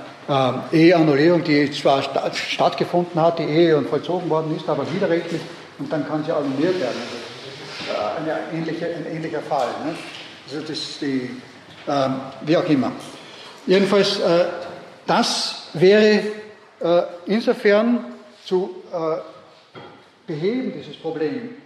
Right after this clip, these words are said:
Es gibt vorübergehende, äh, vorübergehenden Territorialverlust. Es gibt während dieses Territorialverlustes sozusagen eine Exilregierung, äh, in der Regel.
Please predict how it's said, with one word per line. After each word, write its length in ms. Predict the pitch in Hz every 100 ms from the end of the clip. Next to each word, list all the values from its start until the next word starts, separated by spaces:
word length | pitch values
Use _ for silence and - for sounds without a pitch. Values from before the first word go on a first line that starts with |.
| -
Es 160 | 180 180
gibt 260 | 269 277 - - - - - _ _ _ _
vorübergehende, 960 | 175 156 262 262 - 202 214 214 214
äh, 220 | 202 208 202 - - - _ - - - -
vorübergehenden 800 | 175 - 247 180 185 202 202 180 - - -
Territorialverlust. 1080 | 175 175 170 165 151 202 - 139 160 - - - - _ - _ _ _ _
Es 120 | 156
gibt 200 | - 240
während 280 | 185 190 190
dieses 220 | 220 -
Territorialverlustes 1300 | - 180 165 165 151 131 156 220 190 170 220 - 220
sozusagen 540 | - 214 202 185 175 165
eine 160 | 156
Exilregierung, 1000 | 180 - 208 277 196 139 151 170 269 135 - - _ _ _ _ _ _ _ _ _ _
äh, 300 | - 170 - 202
in 60 |
der 120 | 196
Regel. 320 | 170 180 262